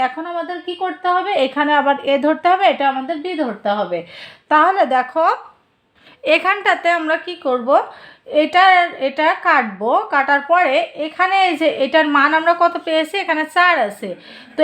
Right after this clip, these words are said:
এখানে মূলত আমাদের চারকে স্কয়ার করব, আর এখানে মাইনাস টু থাকবে। আর এই মাইনাস টু কিন্তু ওই যে আমরা বললাম না দুইবার সূত্র প্রয়োগ হবে, তাহলে চারি চারি কত? ষোলো, এই যে এই মাইনাস টু, এখানে হোল স্কয়ার মাইনাস টু, এখন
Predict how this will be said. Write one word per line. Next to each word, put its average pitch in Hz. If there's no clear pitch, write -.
এখানে 339
মূলত 403
আমাদের 381
চারকে 320
স্কয়ার 285
করব, 277
আর 339
এখানে 269
মাইনাস 254
টু 349
থাকবে। 247
আর 277
এই 370
মাইনাস 359
টু 381
কিন্তু 370
ওই 359
যে 320
আমরা 302
বললাম 330
না 440
দুইবার 311
সূত্র 349
প্রয়োগ 359
হবে, 339
তাহলে 277
চারি 294
চারি 285
কত? 277
ষোলো, 311
এই 269
যে 254
এই 254
মাইনাস 254
টু, 330
এখানে 349
হোল 339
স্কয়ার 359
মাইনাস 269
টু, 330
এখন 269